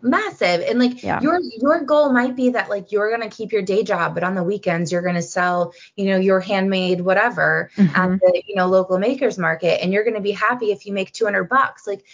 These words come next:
Speaker 1: that's great. Surround yourself with those people if that's your goal. But,
Speaker 2: Right.
Speaker 1: you know, my, my goal is to make five hundred to a thousand bucks. And so I need to be around the people that have that energy.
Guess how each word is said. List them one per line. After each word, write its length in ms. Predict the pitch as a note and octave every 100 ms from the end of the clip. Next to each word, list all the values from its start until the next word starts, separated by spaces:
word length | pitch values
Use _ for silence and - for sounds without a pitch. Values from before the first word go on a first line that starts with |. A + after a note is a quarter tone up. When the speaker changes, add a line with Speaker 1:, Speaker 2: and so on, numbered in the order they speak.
| - _
Speaker 1:
that's 280 | - D4 -
great. 340 | - F4 A3
Surround 340 | - G#3+ A3+ B3
yourself 300 | D#4 D4+ C#4+
with 100 | C4+
those 240 | B3 A#3
people 240 | - B3 A#3
if 60 | A3
that's 240 | F#3+ F#3
your 120 | F#3+
goal. 560 | E3 G3 B3 G3+ - - _ _
But, 80 | - A3
Speaker 2:
Right. 120 | A3+
Speaker 1:
you 60 |
know, 80 | A3+
my, 280 | G#3+ G#3+ E4
my 260 | G3+ A3+ E4+
goal 320 | B3 F#3+ F#3
is 180 | G#3 -
to 60 |
make 160 | A#3+ A#3+
five 180 | A#3 A#3
hundred 240 | B3+ B3+
to 100 | C4+
a 60 | D4
thousand 380 | D#4+ F#4 C#4+ D#3
bucks. 400 | C#3 - - - - -
And 160 | A3 A3
so 300 | B3 A#3 A3
I 160 | G3+ A3+
need 160 | B3 A#3+
to 100 | B3+
be 160 | B3
around 160 | A#3 A3+
the 60 | G#3+
people 400 | - C#4 B3 A3
that 140 | F#3+
have 240 | F#3+ F#3
that 260 | G3 G#3+ A#3
energy. 640 | F#3 F3+ F3 E3+ F#3 E3+